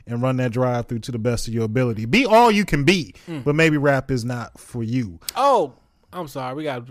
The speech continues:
Speaker 2: we got, we got to talk about this irrelevant shit. Uh, why the fuck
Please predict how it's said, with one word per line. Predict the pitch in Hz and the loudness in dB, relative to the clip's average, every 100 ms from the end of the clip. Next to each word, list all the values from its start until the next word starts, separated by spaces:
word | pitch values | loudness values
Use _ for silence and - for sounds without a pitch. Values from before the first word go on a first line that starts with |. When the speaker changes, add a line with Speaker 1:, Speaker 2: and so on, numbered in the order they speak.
| 120 - | -20 -18
Speaker 2:
we | 131 135 - - 147 | -14 -14 -16 -16 -12
got, | 139 | -8
we | 143 | -4
got | 147 135 | -4 -4
to | |
talk | 143 | -4
about | 131 127 | -4 -6
this | 127 | -8
irrelevant | 131 139 131 120 | -6 -6 -6 -8
shit. | 110 131 113 - - _ - | -12 -12 -12 -16 -20 _ -8
Uh, | 151 | -6
why | 131 214 | -4 -4
the | 370 | -4
fuck | - 175 143 | -4 -2 -2